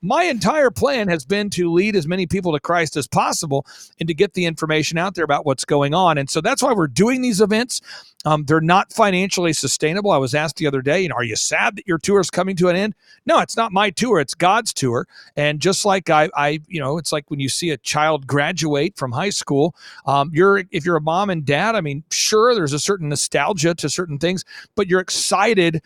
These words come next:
um, if you did it right, about what the future holds for your kids. And so we are excited to see, um,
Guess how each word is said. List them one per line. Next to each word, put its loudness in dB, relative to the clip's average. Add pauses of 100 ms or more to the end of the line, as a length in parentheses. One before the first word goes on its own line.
(220)
um, 4
if -8
you -2
did 0
it -6
right, 2
about 0
what 2
the -2
future -2
holds 0
for -6
your -2
kids. -6
And -2
so 0
we 2
are 2
excited 0
to -2
see, 0 (400)
um, 2